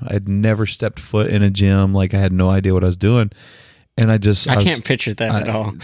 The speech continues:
Speaker 1: look, you don't want to.
Speaker 2: <laughs>
Speaker 1: I promise you don't want, I was super unhealthy. Super unhealthy.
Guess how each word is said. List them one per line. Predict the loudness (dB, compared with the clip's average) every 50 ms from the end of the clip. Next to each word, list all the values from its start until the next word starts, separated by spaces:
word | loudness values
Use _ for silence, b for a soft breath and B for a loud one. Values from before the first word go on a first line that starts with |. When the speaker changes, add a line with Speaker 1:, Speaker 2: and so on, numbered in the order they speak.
| -2
Speaker 1:
look, | 0 0 0 2
you | 2 2 2
don't | 2 2 2
want | 2 2 2 0 0
to. | 0 0 0 2 2 2
Speaker 2:
<laughs> | 2 2 2 2
Speaker 1:
I | 2 2
promise | 2 2 2 2 2 0 0 0
you | 0
don't | 0 0
want, | 0 -2 0
I | 0 0
was | 0 0
super | 0 0 0 0 0 2 0 2
unhealthy. | 2 2 2 0 0 0 -2 -6 -10 -12 -12 _ b b b b b b b b b -8
Super | -6 -4 0 0 0 0 0 0 0
unhealthy. | 0 -2 -2 -2 -2 -2 -2 -4 -4 -6 -8 -8 -8